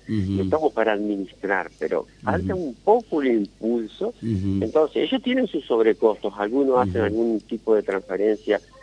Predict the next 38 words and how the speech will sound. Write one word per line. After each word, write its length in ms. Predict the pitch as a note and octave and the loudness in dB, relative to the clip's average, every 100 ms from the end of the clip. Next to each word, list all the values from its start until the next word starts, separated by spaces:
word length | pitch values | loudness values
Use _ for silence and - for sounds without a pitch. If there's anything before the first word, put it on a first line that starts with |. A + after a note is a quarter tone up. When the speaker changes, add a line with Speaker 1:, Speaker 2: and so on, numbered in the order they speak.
| - - | -14 -6
Speaker 2:
en 120 | F#2 | -6
la 100 | F2+ | -6
zona 300 | - G2 F#2+ | -6 -4 -2
de 100 | F#2 | -2
Colonia 320 | F2 F2+ F2+ | -4 -4 -2
Avellaneda. 800 | E2+ G2 F#2+ C#3 D#3 C#3 B2+ - - - - | -4 -4 0 4 4 2 0 -2 -8 -20 -10
Y 80 | C4 | -4
bueno, 160 | D4+ | -4
tienen 440 | - C#4+ E4+ E3 C#3 | -4 2 4 6 4
el 100 | B2 | 4
sobrecosto 640 | C3 A#2+ A#2 D3 F3+ - | 2 2 2 2 2 -2
de 60 | B2+ | 0
tener 200 | G#2+ G#2+ | 0 2
que 80 | |
entrar 280 | G2+ F#2 G#2 | 0 0 0
dentro 280 | G#2 G#2 G#2 | 0 -2 0
de 80 | G2 | 0
la 80 | F#2 | -2
ciudad 300 | F2 G2+ B2+ | -2 -2 0
con 160 | B2 | 0
vehículos 400 | F#2 F#2+ F#2 F2 | 0 0 -2 -2
más 140 | E2+ - | -4 -8
pequeños. 520 | - A#2 A2 F2 D2+ - - - - - - | -2 0 2 -2 -6 -14 -20 -20 -20 -20 -8
Si 140 | G2+ | -2
Speaker 1:
Ujú. 120 | G2 G2 | 0 2
Speaker 2:
existiera 480 | F#2 D#2 B2+ D#3+ C3+ | 0 0 4 4 4
esa 200 | - A#2 | 0 0
motivación 640 | G#2+ G2+ F#2+ F2+ G#2 G2 | 0 0 -4 -4 -4 -2
del 100 | F#2+ | -4
sector 380 | - D#2+ - F2+ | -6 -8 -4 -4
privado, 640 | - F#2+ F2+ F2 F#2 A2+ | -4 -4 0 2 4 2
Speaker 1:
Ujú, 100 | F2+ | 2
ya 80 | F#2 D2+ | -2 -4
está. 160 | - D2+ | -6 -2
Speaker 2:
podríamos 400 | F#2 D3+ B2 G2+ | 2 2 2 -4
trabajarlo 540 | F2 F2 - F2 F#2 | -4 -4 -4 -2 0
en 60 | G#2 | 2
conjunto, 680 | G#2+ G2+ - G#2 G2+ C#3+ | 2 2 0 -4 2 2